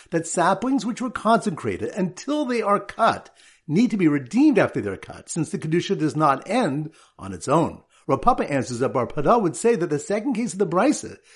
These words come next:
is teaching something else entirely. Im lo amar ma'akshav shlamim lachar shoshim yom,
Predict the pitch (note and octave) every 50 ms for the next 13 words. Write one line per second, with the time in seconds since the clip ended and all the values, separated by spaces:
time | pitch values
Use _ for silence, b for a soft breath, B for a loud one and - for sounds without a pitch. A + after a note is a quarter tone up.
0 | b b b - G#3 - - - F3+ - G3+ G3+ - - E3 B2 C3 B2+ F#2+ G2+
1 | - - G3 G3 - C#3+ F3 G3+ B3 C4+ G3+ A2+ - F2+ - _ b b b b
2 | b b b - D#3+ D#3+ D#3 D3+ F#3+ A#3 A#3+ A#3+ A3 G3 E3 D3+ - - G3+ B3
3 | A3 - - A#2+ - - - D3 G#3+ A#3+ F#3+ B2 G#2+ G#2+ - - - E3+ - -
4 | F3 E3+ - F3+ F3 F3 F#3+ A3 C4+ C#4 B3 A3 G#3 G#3 G#3